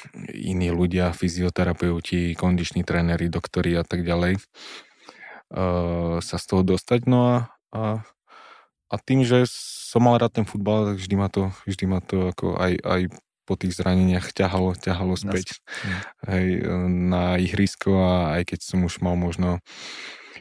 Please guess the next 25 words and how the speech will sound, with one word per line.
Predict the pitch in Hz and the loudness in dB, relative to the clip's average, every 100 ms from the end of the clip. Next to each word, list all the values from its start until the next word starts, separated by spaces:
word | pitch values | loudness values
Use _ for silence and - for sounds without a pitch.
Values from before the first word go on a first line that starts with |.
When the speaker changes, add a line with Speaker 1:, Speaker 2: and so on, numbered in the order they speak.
| - _ _ - | -20 _ _ -14
Speaker 1:
ehm, | - - - - - - 170 87 87 82 87 85 | -8 -6 -4 -4 -2 -2 -2 -2 -2 -2 -4 -4
nejakých | 85 - 90 - | -4 -4 -6 -6
tridsať, | - 92 - - 92 - - - - | -2 -2 0 0 0 0 -8 -10 -6
e, | - 85 - | -2 -2 -2
tridsať, | 87 92 - 95 90 - 82 76 85 - | -2 -4 -2 -2 -4 -6 -4 -2 -2 -4
tridsaťjeden, | - 92 95 92 90 92 | -4 -2 2 2 4 2
tridsaťdva, | - 95 - 92 95 92 90 | 2 -2 -2 0 4 4 4
mal | 92 | 4
som | 90 95 90 | 2 0 0
tam | 90 90 87 - _ _ | 2 2 0 -6 _ _
takéto | 90 - 85 | -4 -2 -2
problémy, | 90 - 90 92 92 90 | 0 2 4 4 4 4
že | 90 87 - - - - - - - - - | 4 0 -2 -12 -18 -18 -18 -18 -20 -12 -4
s-, | 90 87 87 87 87 | -4 -4 -10 -10 -4
so | 92 | -4
slabinami | - 95 92 92 92 95 | 2 2 4 4 6 4
a | 87 | 4
podobné | 98 92 92 95 | 2 2 4 4
veci, | 92 - 98 | 4 0 -4
kde | 92 | -6
som | 90 - 95 95 95 92 | -4 0 4 6 6 4
samozrejme | - 92 92 92 95 | 2 2 2 4 4
nad | 92 | 2
tým | - 98 95 | 2 4 6
uvažoval, | 92 95 90 92 | 4 4 4 4